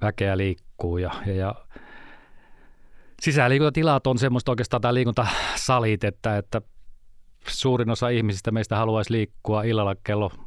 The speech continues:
puoli kuuden ja puoli kahdeksan välissä, ja siihen ei ikinä ole tarpeeksi tiloja, että, että siinä, siinä on niinku se ruuhka-aika, mistä on vuoroja, sisäliikuntavuorojen saaminen hankalaa, mutta sit taas sen aika, ajan, kelloaikojen ulkopuolella, niin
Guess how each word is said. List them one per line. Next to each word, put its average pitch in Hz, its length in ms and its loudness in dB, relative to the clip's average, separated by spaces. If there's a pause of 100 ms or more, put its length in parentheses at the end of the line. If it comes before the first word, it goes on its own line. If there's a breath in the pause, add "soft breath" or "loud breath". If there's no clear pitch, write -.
puoli 107 180 0
kuuden 101 340 2
ja 92 120 0 (120)
puoli 98 200 0
kahdeksan 92 440 -2
välissä, 90 440 -2
ja 87 180 -2 (400 loud breath)
siihen 92 380 0
ei 98 140 0
ikinä 95 280 0
ole 87 140 -2
tarpeeksi 87 500 -4 (140)
tiloja, 82 440 -2
että, 87 260 -6
että 85 240 -6 (520 loud breath)
siinä, 113 300 0
siinä 131 220 0
on 104 60 0
niinku 98 140 -2
se 104 100 0
ruuhka-aika, 110 540 0
mistä 107 380 -2
on 104 400 -2
vuoroja, 101 380 2
sisäliikuntavuorojen 98 1040 0
saaminen 95 380 0
hankalaa, 90 440 0
mutta 87 240 -4
sit 90 180 -4
taas 101 200 -4
sen 101 200 -2 (480 loud breath)
aika, 104 320 0
ajan, 98 380 0
kelloaikojen 95 500 0
ulkopuolella, 87 640 -2
niin 85 120 -4